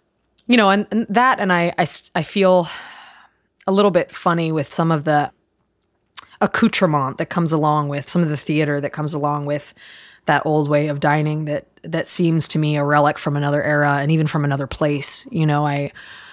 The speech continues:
uh, every time someone reaches out to crumb my linen, I just wanna take my hand and put it on top of theirs and be like, you know, "It's all right." <laughs>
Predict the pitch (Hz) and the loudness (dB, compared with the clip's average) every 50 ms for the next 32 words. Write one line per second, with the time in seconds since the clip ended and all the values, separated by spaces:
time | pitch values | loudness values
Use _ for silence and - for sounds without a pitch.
0 | - - - - _ _ - - - - - 139 156 165 151 - 156 147 151 - | -20 -20 -20 -20 _ _ -4 -4 -2 0 0 2 2 2 2 2 0 0 0 0
1 | - 147 151 151 147 143 - 160 139 151 147 147 - - - - - 160 151 151 | 0 2 2 2 2 0 0 0 2 2 2 0 -2 -6 -6 -2 0 0 2 2
2 | 151 147 143 151 151 147 143 143 143 143 147 - - 143 139 143 - - - - | 2 0 0 0 0 0 -2 -2 -2 -2 -4 -2 -2 -2 -2 -4 -4 -6 -6 -4
3 | 160 147 - 151 147 131 151 151 147 143 143 139 135 - 160 143 139 143 - - | -2 0 0 0 0 0 0 0 0 0 -2 -4 -4 -2 0 0 0 -2 -2 -4
4 | 147 139 135 147 135 135 143 139 139 135 139 139 147 143 139 139 139 - - _ | -4 -4 -4 -4 -4 -4 -2 -2 -2 -2 -2 -2 -2 -2 -2 -4 -6 -10 -16 _
5 | _ - 160 147 143 143 135 165 - _ _ _ - 147 - - 143 139 131 127 | _ -4 -4 -2 -2 -4 -6 -8 -12 _ _ _ -6 -4 -4 -4 -4 -4 -4 -6
6 | 120 113 113 - - - 202 - - - - - - - | -6 -8 -10 -8 -4 -4 -4 -4 -6 -14 -14 -16 -6 -2